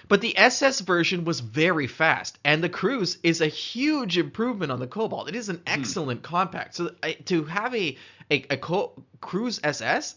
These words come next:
Speaker 1: that would be amazing. I, I think that would be a great car, and I think it would be very competitive. But, uh,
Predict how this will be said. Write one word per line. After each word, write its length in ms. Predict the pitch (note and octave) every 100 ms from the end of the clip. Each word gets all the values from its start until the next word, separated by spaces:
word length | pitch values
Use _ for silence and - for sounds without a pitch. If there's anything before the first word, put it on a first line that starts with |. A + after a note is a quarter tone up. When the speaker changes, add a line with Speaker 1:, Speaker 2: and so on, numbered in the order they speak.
| -
Speaker 1:
that 120 | A#3
would 80 | C4
be 100 | E3
amazing. 540 | G#2 G#2+ C3+ C#3 B2 -
I, 140 | C#3 F3
I 80 |
think 180 | F#3 A#3+
that 100 | D#3
would 100 | C3
be 120 | A#2+
a 40 | A2
great 380 | A2 B2 G3 G3
car, 240 | A#2 G#2
and 140 | C#3 D3
I 60 |
think 160 | D3+ G3+
it 20 |
would 100 | F#3+
be 100 | F3
very 260 | B2+ D3 F3
competitive. 480 | D3+ C#3+ B2+ A2 - - -
But, 260 | C#3 F#3 F#3
uh, 160 | C#3+